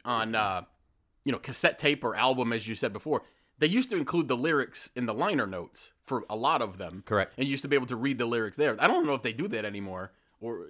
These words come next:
Speaker 1: you know, some bands did it and some
Speaker 2: Mm.
Speaker 1: bands didn't. I always liked it to have the lyrics.
Speaker 2: Sure.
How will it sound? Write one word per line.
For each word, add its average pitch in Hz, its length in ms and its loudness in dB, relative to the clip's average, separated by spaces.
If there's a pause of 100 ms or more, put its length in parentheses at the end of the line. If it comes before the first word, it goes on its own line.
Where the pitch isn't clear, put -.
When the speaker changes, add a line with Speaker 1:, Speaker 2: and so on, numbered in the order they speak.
(120)
Speaker 1:
you 143 100 -4
know, 127 140 2
some 185 240 2
bands 151 340 6
did 143 200 6
it 143 120 6
and 117 100 -6
some 139 220 4
Speaker 2:
Mm. 120 40 -2
Speaker 1:
bands 123 260 -2
didn't. 110 400 -8
I 156 80 4
always 220 180 4
liked 151 240 2
it - 140 -6
to 123 80 -8
have 120 320 -4
the 110 80 -2
lyrics. 110 480 -4
Speaker 2:
Sure. 98 240 -2